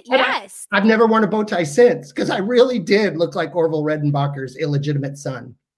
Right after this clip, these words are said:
Speaker 2: Oh my gosh. That's awesome. And it's, it's, <laughs> we, we digress a little, but not actually, because the whole topic of Teachers Just Talkin' on today's episode of the This Teacher Life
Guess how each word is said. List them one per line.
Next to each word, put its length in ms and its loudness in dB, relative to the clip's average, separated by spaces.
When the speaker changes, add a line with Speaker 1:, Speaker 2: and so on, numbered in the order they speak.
Speaker 2:
Oh 220 -18
my 220 -18
gosh. 480 -18
That's 380 -10
awesome. 640 -16
And 120 -6
it's, 320 -10
it's, 380 -14
<laughs> 320 -6
we, 300 -6
we 160 -2
digress 520 -2
a 40 -8
little, 240 -6
but 200 -8
not 220 -8
actually, 460 -12
because 580 -4
the 160 -2
whole 380 -8
topic 760 -10
of 280 -6
Teachers 480 -12
Just 300 -8
Talkin' 580 -8
on 160 -12
today's 360 -8
episode 360 -12
of 80 -12
the 60 -18
This 220 -10
Teacher 240 -16
Life 180 -8